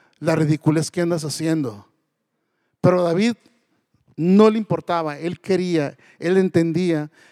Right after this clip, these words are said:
él entendía que si había recibido una victoria en guerra y en batalla era porque él había sido obediente y adoraba. Adoración y obediencia, amada congre, van tomadas de la mano.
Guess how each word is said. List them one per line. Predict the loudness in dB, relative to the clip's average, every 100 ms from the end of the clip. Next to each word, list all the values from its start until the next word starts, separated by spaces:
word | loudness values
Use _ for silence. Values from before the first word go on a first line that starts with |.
| _ _ _ 2
él | 4
entendía | 4 2 2 6 4
que | 2
si | -2 0
había | 4 4
recibido | 4 0 0 0 2 4
una | 2 2
victoria | 0 2 4 4 4
en | 0
guerra | 0 0 -2
y | -2
en | -2
batalla | -4 -2 -2
era | -2 -4
porque | -6 -8 -8 -4 -4
él | -4 -12 _ _ _ _
había | -4 -2 -2
sido | -4 -4 2 2 2 -6 _ _ _ -4
obediente | -2 -2 -2 0 0 -2 -10 -14 _ _ _ _
y | -8 -6
adoraba. | -4 -6 -6 -8 -10 -16 _ _ _ -4
Adoración | 2 2 2 2 2 4
y |
obediencia, | 2 2 2 0 -2 -4 -6 -8 _ _
amada | -4 -2 -2
congre, | 0 0 0
van | 0 0
tomadas | -2 0 -2 -2
de | -6
la | -6
mano. | -4 -4